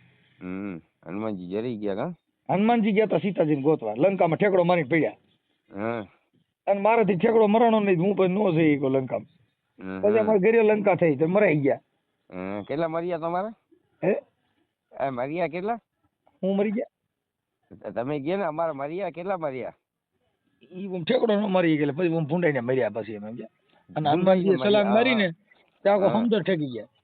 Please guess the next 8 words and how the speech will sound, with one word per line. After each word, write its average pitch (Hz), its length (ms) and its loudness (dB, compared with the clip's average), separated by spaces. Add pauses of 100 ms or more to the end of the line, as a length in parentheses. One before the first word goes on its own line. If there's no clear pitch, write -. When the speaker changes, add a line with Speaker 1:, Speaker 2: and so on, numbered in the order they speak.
(300)
Speaker 1:
હમ, 95 120 -10
હમ. 101 260 -8
હનુમાન 156 360 -4
ચાલીસા 185 360 -4
આવડે 208 220 -6
તમને? 226 260 -8 (320)
Speaker 2:
હા, 180 120 -2
હા. 214 240 0